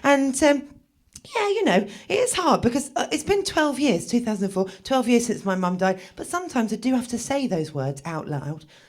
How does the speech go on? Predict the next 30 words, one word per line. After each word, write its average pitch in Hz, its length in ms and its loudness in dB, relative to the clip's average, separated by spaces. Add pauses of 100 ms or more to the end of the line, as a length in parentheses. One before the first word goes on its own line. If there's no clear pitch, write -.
(140)
My 170 120 -6
mum 165 260 -8
died. 156 400 -10 (400)
Because 247 280 -4
sometimes 240 420 -2
even 220 260 0
now, 214 220 -2
still 208 280 -4
don't 196 260 -2
really, 185 360 0
truly 147 520 -6 (760)
think 180 160 -6
they're 165 160 -8
true. 156 460 -8 (1080)
Now, 302 240 2
obviously, 370 380 0
there 320 160 4
is 302 140 4
nothing 277 520 0
more 240 640 4 (760)
irritating 156 960 -6 (640)
than 190 180 -2
the 185 140 2
early 190 200 4
death 185 240 -2
of 151 100 -8
one's 165 220 -6
only 165 260 -2
functioning 156 640 -10
parent. 131 680 -10